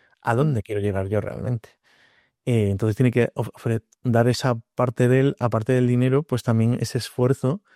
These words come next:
para que el servicio funcione bien. Claro, igual hay otras cosas que son producto y ya está, ¿no? Y es dinero simplemente. Pero al final es eso, mm, ver más vender como ayudar a la gente a cambio de algo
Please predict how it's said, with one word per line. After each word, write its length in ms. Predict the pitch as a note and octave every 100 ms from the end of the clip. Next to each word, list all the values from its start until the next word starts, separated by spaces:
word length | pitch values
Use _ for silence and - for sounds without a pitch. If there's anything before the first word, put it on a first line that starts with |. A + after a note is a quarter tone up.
| _ _ _ _
para 260 | A#2+ A2
que 280 | G2+ A2+ G#2+
el 160 | - A2
servicio 500 | - G#2+ A2 - B2+
funcione 500 | - A#2+ A2 A2+ G2+
bien. 220 | A2+ A2 - _ _ - -
Claro, 140 | A2
igual 160 | G2 G#2
hay 100 | G#2
otras 200 | G2+ G#2
cosas 200 | A2+ A2
que 60 | A2
son 160 | A2+ A2
producto 360 | A2 A2+ A2+
y 40 | B2
ya 60 |
está, 240 | A2 - A#2
¿no? 200 | B2+ F#3+
Y 120 | -
es 160 | A2 -
dinero 300 | G#2 G2+ G2+
simplemente. 520 | - G#2+ B2 A#2+ - _ _ _ _ _ _
Pero 120 | A2+
al 40 | G#2+
final 260 | G#2+ A2
es 100 | C3
eso, 300 | B2+ B2+ - - -
mm, 420 | A2+ G#2 G#2 G2+ -
ver 220 | A2+ A2+
más 320 | A#2 A#2 -
vender 560 | B2+ A2+ A2 A2+ A#2 G2+
como 420 | - G#2 F#2+ F#2+ _
ayudar 420 | A#2 G#2+ G#2 A#2
a 60 | A#2
la 120 | A2+
gente 340 | - C3+ A#2
a 60 | G2+
cambio 340 | G#2+ A2 A2
de 360 | A2 A2 A2 A2
algo 340 | B2 B2+ F3